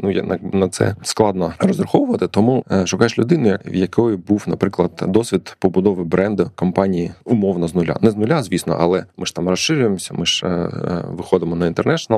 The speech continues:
аудиторію, і там про джин ніхто не знає, тому можна сказати, що і, і з нуля. Був досвід роботи з невеликій команді або створення команди з нуля.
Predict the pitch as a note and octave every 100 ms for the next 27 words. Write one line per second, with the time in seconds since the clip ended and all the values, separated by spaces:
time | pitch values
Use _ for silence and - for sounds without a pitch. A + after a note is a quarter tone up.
0 | G#2 F#2+ F#2 G2 F2 - - - A2 G#2+
1 | F2+ G2+ G2+ F2+ G2 F#2+ F2 E2 - -
2 | - D2+ F2+ E2+ - - - F2+ F#2+ F#2
3 | F2 F2 - D#2 F2 E2+ D#2+ D#2 E2+ D#2
4 | - F2 A2+ A2 F#2+ G2+ - F#2+ - F#2+
5 | E2+ G2 F2+ E2 - - G2 G2 G2+ F#2
6 | E2 E2+ D2+ C2 - F2 F#2+ - E2+ D#2
7 | - D#2+ C#2+ D2+ E2 D#2 D2+